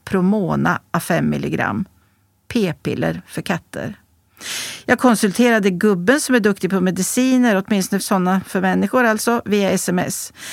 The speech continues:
Vad kan jag förvänta mig för effekt av denna för mig nya tablett? Tja, du får i alla fall inga kattungar.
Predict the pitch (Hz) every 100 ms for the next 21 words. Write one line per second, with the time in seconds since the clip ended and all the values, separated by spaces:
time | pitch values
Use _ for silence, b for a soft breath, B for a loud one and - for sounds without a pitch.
0 | B B 262 262 285 269 277 269 277 269
1 | 277 277 269 262 226 - 277 196 - -
2 | 190 196 180 185 214 226 190 170 190 175
3 | 165 180 - 214 - - - _ - B
4 | B B - 302 214 269 - 214 254 254
5 | 214 202 302 254 220 - 277 - 277 381
6 | 285 175